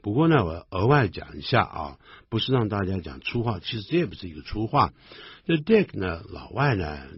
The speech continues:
这个通常都不太愿意用这个字眼啊，主要是这个Dick如果是小写的话，那么通常指的是男性的生殖器啊，所以常常他们老外会用这个Dick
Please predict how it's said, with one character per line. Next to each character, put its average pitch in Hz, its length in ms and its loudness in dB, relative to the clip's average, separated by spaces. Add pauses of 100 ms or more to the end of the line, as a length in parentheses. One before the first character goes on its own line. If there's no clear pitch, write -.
这 76 80 -16
个 69 80 -14
通 98 240 -2
常 80 180 -6
都 82 80 -10
不 85 160 -8
太 143 140 0
愿 113 240 0
意 76 60 -4
用 69 220 -8
这 - 140 -12
个 - 100 -14
字 85 300 -10
眼 - 320 -12
啊， 73 240 -8 (540)
主 104 100 0
要 117 180 6
是 113 220 2
这 92 100 -6
个 90 60 -4
Dick 123 320 4 (100)
如 110 140 -2
果 92 80 -2
是 87 160 -8
小 87 320 -4
写 - 300 -8
的 - 100 -16
话， 120 320 2 (640)
那 104 80 -2
么 107 180 2
通 113 160 2
常 92 240 2
指 80 160 -10
的 73 120 -8
是 - 120 -10
男 78 300 -6
性 110 200 4
的 82 120 2
生 92 260 0
殖 78 160 -8
器 - 460 -2
啊， - 320 -14
所 - 180 -6
以 73 60 -8
常 78 240 -10
常 82 160 -4
他 90 120 -8
们 85 220 -4
老 71 140 -8
外 78 160 -4
会 82 100 -2
用 78 160 -2
这 80 140 -6
个 73 100 -6
Dick 82 300 -2